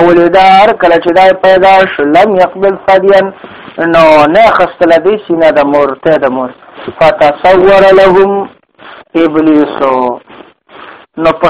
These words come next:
شکل کې راغی د ته ابلیس، د چا؟ فی صورت الحارث ابن کلده، حارث ابن کلده په شکل او صورت کې ولا راغی. <clears throat> چې هغه څوک و؟ طبیب العرب، د عربو مشهور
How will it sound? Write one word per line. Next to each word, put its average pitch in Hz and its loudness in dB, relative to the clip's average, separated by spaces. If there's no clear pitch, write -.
شکل 240 0
کې 175 0
راغی 190 2
د 190 0
ته 196 0
ابلیس، 190 -2
د 196 0
چا؟ 240 2
فی - 0
صورت 196 0
الحارث 185 0
ابن 190 -2
کلده، 196 0
حارث 190 0
ابن 175 -2
کلده 175 0
په 254 0
شکل 190 -2
او 165 0
صورت 180 -2
کې 214 -4
ولا 208 2
راغی. 135 0
<clears throat> - -4
چې - -4
هغه 185 2
څوک 285 -2
و؟ 320 -2
طبیب 190 2
العرب، 180 2
د 202 0
عربو 196 2
مشهور 185 0